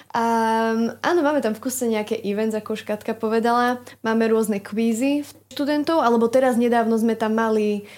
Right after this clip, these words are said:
kariérny deň, čo vlastne prídu rôzni zamestnávatelia z rôznych odborov a ponúkajú študentom či už stáže, alebo bližšie informácie k možnostiam uplatnenia sa práve v ich firme. A prišli tam predstavitelia rôznych ľudí. Ja som to nestihla, pretože som v ten deň v škole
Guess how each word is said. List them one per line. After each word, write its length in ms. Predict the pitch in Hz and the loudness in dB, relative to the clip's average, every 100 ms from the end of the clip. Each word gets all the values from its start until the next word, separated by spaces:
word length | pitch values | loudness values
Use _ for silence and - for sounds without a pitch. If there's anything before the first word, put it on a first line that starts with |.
| - | -16
kariérny 480 | - 233 233 233 247 | 0 2 4 4 2
deň, 280 | 202 202 247 330 - _ _ _ | 2 2 2 -2 -10 _ _ _
čo 160 | - 240 | 0 0
vlastne 240 | 240 269 | 2 0
prídu 320 | 262 262 254 | 2 2 4
rôzni 320 | 247 247 240 | 4 4 4
zamestnávatelia 880 | 226 214 220 226 240 240 240 254 247 | 4 4 2 2 2 2 2 2 4
z 100 | 226 | 4
rôznych 300 | 226 220 226 | 2 2 0
odborov 640 | - 208 208 269 330 359 - - - | 0 0 4 4 4 0 -6 -20 -6
a 260 | 220 214 214 | 0 2 2
ponúkajú 400 | 247 247 247 233 | 2 2 2 0
študentom 400 | 233 233 233 226 | 0 0 2 0
či 160 | 226 240 | 0 0
už 140 | 226 | 0
stáže, 480 | - - 214 220 247 | -2 0 2 2 2
alebo 320 | 247 220 214 | 2 2 0
bližšie 400 | 202 220 220 226 208 | 0 0 0 -2 -2
informácie 720 | 208 233 226 220 220 240 220 | -4 -2 0 0 -2 -2 0
k 400 | 208 - 208 202 | -2 -4 0 0
možnostiam 640 | 196 202 208 214 - 220 208 | 0 0 0 0 0 -2 -2
uplatnenia 560 | 208 202 208 214 208 | -2 -4 -2 -2 -2
sa 160 | 202 208 | -4 -6
práve 240 | 202 202 | -4 -4
v 160 | 202 196 | -2 -4
ich 40 | - | -4
firme. 400 | 196 190 214 220 - - - - - - | -4 -2 -2 -4 -12 -20 -20 -20 -20 -10
A 240 | - 208 208 | -2 -2 0
prišli 320 | 262 269 370 | -2 -2 0
tam 80 | 302 | 0
predstavitelia 480 | 269 269 262 269 | 0 2 2 2
rôznych 320 | 240 220 254 233 | 2 2 2 0
ľudí. 400 | 202 196 233 262 | 0 0 -4 -2
Ja 160 | 240 | -4
som 320 | 233 233 220 | -2 -2 -2
to 320 | 214 214 208 202 | -2 0 0 2
nestihla, 640 | 202 214 - 233 254 269 | 0 0 -2 0 2 0
pretože 320 | 226 208 214 | -2 -4 -4
som 160 | 208 214 | -2 -4
v 80 | 202 | -2
ten 100 | 214 | -2
deň 80 | 214 | -2
v 80 | 208 | -2
škole 180 | - | -4